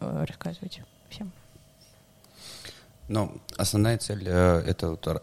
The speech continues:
Speaker 2: раскрыть, так скажем, каких-то новых героев в таких историях? Просто, или просто какие-то интересные истории рассказать?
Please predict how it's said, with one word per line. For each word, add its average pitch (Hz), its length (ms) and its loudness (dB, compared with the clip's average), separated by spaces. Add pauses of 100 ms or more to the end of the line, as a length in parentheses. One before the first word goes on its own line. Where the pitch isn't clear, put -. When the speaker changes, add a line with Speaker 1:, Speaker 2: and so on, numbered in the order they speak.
Speaker 2:
раскрыть, 95 520 0
так 92 140 -4
скажем, 82 540 -2
каких-то - 460 4
новых 85 280 4
героев - 440 0
в - 200 -10
таких - 360 -8
историях? - 500 -6 (1080)
Просто, 78 600 -4
или 92 260 6
просто 92 380 2
какие-то - 340 -2
интересные 87 540 4
истории - 320 2
рассказать? - 560 -6